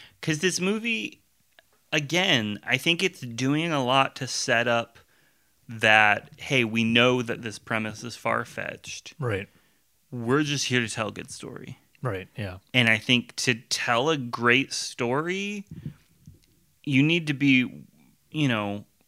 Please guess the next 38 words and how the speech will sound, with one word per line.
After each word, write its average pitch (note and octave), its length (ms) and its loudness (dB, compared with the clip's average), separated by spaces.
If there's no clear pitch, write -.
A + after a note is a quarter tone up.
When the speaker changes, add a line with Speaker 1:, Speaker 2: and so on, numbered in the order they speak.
Speaker 1:
you C#3+ 140 2
ne-, D#3 140 2
you D#3 100 -2
need F#3 200 2
to F#3+ 60 -2
make E3+ 180 6
compromises D3+ 880 2
when C3 100 0
it A#2 80 -4
comes A#2+ 340 -2
to, A#2+ 200 -2
like, G#2 380 0
how B2 300 6
you, A#2+ 500 -2
how C3 220 6
you B2 280 4
move A2 640 -2
the A2 80 -4
story A2+ 280 -2
along, G#2+ 280 -2
like, G2 140 -8
whether A#2 260 2
it's G2+ 160 0
necessary. G#2+ 800 -2
Like, A#2+ 140 4
would G#3 120 2
it G#3 80 8
have F3 160 2
been C3+ 220 6
necessary G#2+ 600 2
for G#2 200 -8
Remy G2+ 600 -4
to, B2+ 100 -2
like, B2 260 0
go A2+ 220 2
through A2 460 -4
an A#2 180 -4
extra A2 480 -2